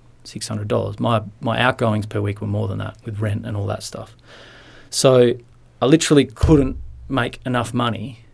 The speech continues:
to, to, to pay my way. And I was in a really, really bad place, and I had stopped talking to my parents because they were so worried about me. I didn't wanna, I couldn't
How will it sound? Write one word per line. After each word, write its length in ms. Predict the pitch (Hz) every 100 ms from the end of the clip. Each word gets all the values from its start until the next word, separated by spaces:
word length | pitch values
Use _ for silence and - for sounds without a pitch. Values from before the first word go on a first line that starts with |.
| _ - _ _ -
to, 120 | - - _
to, 160 | - 107 -
to 100 | -
pay 240 | 117 117 113
my 100 | 104
way. 480 | 107 104 107 113 117 _ _ - - _ _ _
And 500 | 123 117 117 113 107 107 _ _ -
I 640 | 113 107 107 107 104 - - _ _ _ _ _ _
was 240 | - 113 120
in 80 |
a 160 | 113 107
really, 380 | 110 131 117 107
really 320 | 107 113 107
bad 280 | 104 104 107
place, 420 | - 110 104 -
and 280 | 107 107 - - _
I 360 | 107 101 104 110 - _ _ _ _ -
had 160 | 123 117
stopped 300 | - 147 -
talking 220 | 123 113
to 80 | 104
my 80 |
parents 420 | 104 113 110 190 -
because 280 | - -
they 60 | 107
were 60 | 104
so 240 | - 104
worried 240 | 101 104
about 220 | 104 107 110
me. 100 | 104
I 40 |
didn't 200 | 107 120
wanna, 180 | 107 104 -
I 80 | 120
couldn't 280 | - 113